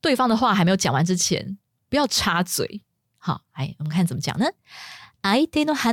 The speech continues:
が終わるまで口を挟まない。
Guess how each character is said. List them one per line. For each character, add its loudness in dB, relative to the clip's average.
が 2
終 4
わ 4
る 2
ま 4
で 2
口 2
を 2
挟 2
ま 4
な 4
い。 -10